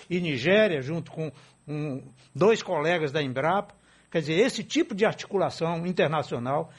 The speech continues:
que nós trazemos, levamos o benefício para o país e também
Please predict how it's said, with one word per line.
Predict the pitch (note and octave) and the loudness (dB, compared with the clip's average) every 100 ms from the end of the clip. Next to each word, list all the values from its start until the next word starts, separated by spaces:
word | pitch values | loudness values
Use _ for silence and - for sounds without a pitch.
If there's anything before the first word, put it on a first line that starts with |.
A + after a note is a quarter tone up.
| - - | -20 -8
que | F#3 | 0
nós | G3 F3 - | 2 2 0
trazemos, | F#3+ E3+ B2 D#3 C#3+ B2 | 0 0 0 -2 -4 -4
levamos | D3+ B2 D3 C3+ | -2 -2 -2 -2
o | F#3+ | 0
benefício | G#3 F3+ - C#3+ - - - _ - | 0 0 -2 -6 -8 -16 -20 _ 2
para | A#3 A#3+ | 4 4
o | G#3 | 2
país | E3+ D#3+ D3+ G#3 B3+ - - | 0 -2 0 -2 -4 -6 -4
e | D#4+ | -2
também | - A#3 D#3 E3 G3 G3+ | 2 0 2 2 2 -2